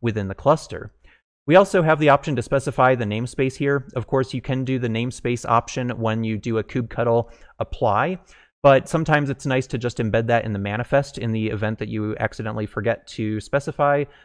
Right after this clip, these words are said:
the namespace option, as you saw me do in earlier videos. So let's change our namespace just to net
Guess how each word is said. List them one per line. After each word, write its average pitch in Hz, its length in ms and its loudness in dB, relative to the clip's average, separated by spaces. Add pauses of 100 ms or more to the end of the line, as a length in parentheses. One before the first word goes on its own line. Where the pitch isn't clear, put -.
the 131 80 -4
namespace 131 520 -4
option, 170 440 -2
as 117 160 -6
you 113 100 -6
saw 120 220 -2
me 117 100 -4
do 113 280 -4
in 107 240 -6
earlier 110 340 -2
videos. 175 400 -2 (500)
So 139 180 6
let's 147 260 2
change 156 340 -2
our 123 160 2
namespace 143 600 -2
just 123 300 -8
to 113 280 -2
net 110 440 -4